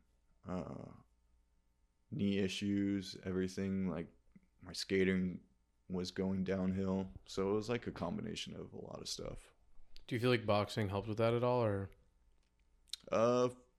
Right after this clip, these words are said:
Speaker 1: I mean, for sure. Like, I, kept me focused, kept me, like, motivated to do something instead of just, uh, sitting around at home feeling sorry for myself,
Speaker 2: Mm-hmm.
Speaker 1: you know? So,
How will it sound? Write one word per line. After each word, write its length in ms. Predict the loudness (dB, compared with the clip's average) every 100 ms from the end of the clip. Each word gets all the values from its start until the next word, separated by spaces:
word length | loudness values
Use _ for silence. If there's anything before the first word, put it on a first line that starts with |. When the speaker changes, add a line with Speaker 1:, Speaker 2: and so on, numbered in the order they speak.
| -4
Speaker 1:
I 80 | -2
mean, 180 | 0 -4
for 200 | -6 -8
sure. 380 | -2 0 -2 -4 -14 -14 -14 -16 -6
Like, 220 | -4 -4 -6 _ _ _ _ _ _ _ _ -2
I, 260 | 2 2 0 -6 _ _ _
kept 220 | 0 2
me 120 | 2
focused, 800 | 2 4 4 4 0 0 -2 -8 -18 _ _
kept 220 | 0 2
me, 240 | 2 2 2
like, 300 | 2 0 2
motivated 680 | 4 4 4 4 4 4 2
to 60 |
do 240 | -2 0 0
something 480 | 0 -2 -4 -4 -4
instead 340 | -4 -2 0
of 100 | -2
just, 340 | -4 -6 -6 -10 -20 -20 -20 -14
uh, 280 | -10 -8 -6
sitting 360 | -4 -2 0 0
around 320 | 0 -2 -4
at 60 |
home 460 | -6 -4 -2 -2 -4 -8
feeling 360 | -10 -4 -4 -2
sorry 440 | -2 0 0 0
for 220 | -4 -8 -10
myself, 580 | -6 -6 -4 -6 -8 -10
Speaker 2:
Mm-hmm. 160 | -4 -2
Speaker 1:
you 60 |
know? 180 | 0 -2 -6 _ _ _
So, 400 | -6 -2 -2 -4